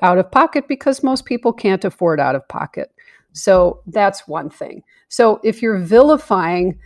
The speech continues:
you're also sort of biting the hand that feeds you. The other issue is, as a clinician, if I, especially to my clients, or even if I don't say it directly, but if I'm holding the insurance company as a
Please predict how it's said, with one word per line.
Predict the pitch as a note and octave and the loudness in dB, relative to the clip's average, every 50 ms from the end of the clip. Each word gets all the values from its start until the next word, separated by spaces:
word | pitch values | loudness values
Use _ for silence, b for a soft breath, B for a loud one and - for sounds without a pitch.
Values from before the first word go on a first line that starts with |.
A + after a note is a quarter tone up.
| b b b b | b b b b
you're | - - - A#3 A#3 A#3 A3+ A#3 | -16 -12 -8 -4 0 2 2 4
also | A3+ A#3 A#3 - A#3 G3 | 4 2 2 0 -4 -6
sort | - - A3 G3 | -4 -4 -2 -2
of | F#3+ E3+ D3+ - | -2 -2 0 0
biting | F#3+ F#3 F3+ F#3 F3 D#3+ D#3 | 2 2 2 2 0 0 -2
the | D#3 | -4
hand | D3 F#3 E3+ D#3+ D#3 D3 | -4 -4 -4 -2 -2 -4
that | C#3 - | -6 -8
feeds | - - F3 D3+ D3+ D3+ - - | -10 -8 -6 -6 -6 -6 -8 -12
you. | - - - - - _ _ _ _ _ _ _ _ | -12 -12 -14 -14 -18 _ _ _ _ _ _ _ _
The | G3 A#3+ A#3+ A#3+ | -6 -2 2 4
other | C4 D#4+ G4+ F4+ D4 | 4 4 4 2 2
issue | F#3+ D#3+ E3 - - F#3 E3 D#3+ | 2 0 -2 -2 -4 -4 -2 0
is, | E3 E3 E3 D#3 - - - - _ _ | 0 0 -2 -4 -6 -8 -12 -14 _ _
as | G3+ G3 F#3+ - | -2 0 0 0
a | G3+ - | -4 -6
clinician, | - - - A#3+ G3+ G3+ G#3 A#3+ C4 - - - - - - - - | -8 -6 -2 0 2 2 2 2 2 0 -2 -4 -4 -4 -6 -8 -6
if | - G3 G3+ - - | -4 -4 -4 -4 -4
I, | G#3+ A#3 B3 C4 C4 - - | -4 -2 0 0 0 0 0
especially | A3 G#3+ - - - - _ - A#3+ C#4 D4+ - - D4+ C4 A#3+ F#3 F3 D#3 | -4 -6 -8 -10 -12 -12 _ -4 -4 -2 -2 -2 -2 -2 0 2 0 0 -2
to | - - - F3+ E3+ E3+ E3 E3+ - _ _ _ _ _ _ - | -4 -4 -2 0 0 0 0 -2 -6 _ _ _ _ _ _ -4
my | F#3 F3+ F3+ | -2 -2 -2
clients, | F3+ - - - F#3+ F3+ F#3 G3 F#3+ F3+ D#3 - - - - - - | -4 -6 -8 -4 -2 0 0 0 0 -2 -4 -6 -8 -8 -10 -4 -2
or | G3 F#3+ G3 F#3+ F3+ b b b b b b b - | 2 2 4 2 2 b b b b b b b -4
even | C4 D#4 E4+ D#4+ | 0 2 4 2
if | D4+ - A#3 | 4 4 4
I | G#3 | 4
don't | G3+ G3+ - - | 4 4 2 0
say | - - G3+ | 0 0 2
it | F3+ F#3 - | 0 0 -2
directly, | - F#3 E3+ G#3 G#3 - - G3+ | -4 0 0 0 0 0 -2 -2
but | F3+ F#3+ G3 - - | -2 0 -2 -2 -2
if | G#3+ F#3 - | -2 0 0
I'm | G#3+ G3+ G3+ | 0 0 0
holding | F3 - - - - B3 C4 C#4+ C#4+ B3+ C4+ B3+ B3 A3+ | -2 -4 -6 2 6 8 8 8 8 6 4 2 2 0
the | G3+ G3+ G3 | 0 2 2
insurance | F#3+ F#3+ - - - F#3 F#3 F#3 F3+ - | 2 0 -2 -4 -4 -2 -2 -2 -4 -6
company | - - F#3+ D#3+ - F#3+ E3+ E3+ - - | -6 -6 -6 -4 -4 -4 -4 -4 -4 -4
as | E3+ E3+ - | -4 -2 -2
a | F3 | -4